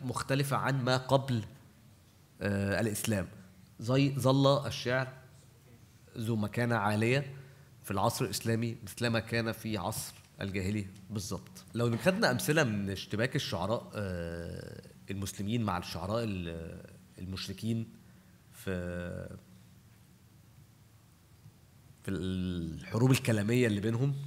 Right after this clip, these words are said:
مثلا بيقول إيه؟ آه، "ليت أشياخي ببدر شهدوا ضجر الخ-، الخزرج من وقع الأسلي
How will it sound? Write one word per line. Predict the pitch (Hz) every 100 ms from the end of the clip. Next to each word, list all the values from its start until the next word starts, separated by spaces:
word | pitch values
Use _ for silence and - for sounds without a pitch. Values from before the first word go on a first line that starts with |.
| - 110
مثلا | 117 117
بيقول | 104 113
إيه؟ | 110 107 - - - - - - -
آه، | 104 98 98
"ليت | 117 123
أشياخي | 107 107 - 120 120 117 104
ببدر | 104 120 113 110 98
شهدوا | 123 113 113 117 113 - - - - 104
ضجر | 113 120 110
الخ-، | 101 -
الخزرج | 107 123 113 101 123 110 117 104 110 107
من | 101 101
وقع | 110 - 101
الأسلي | 107 104 123 - 90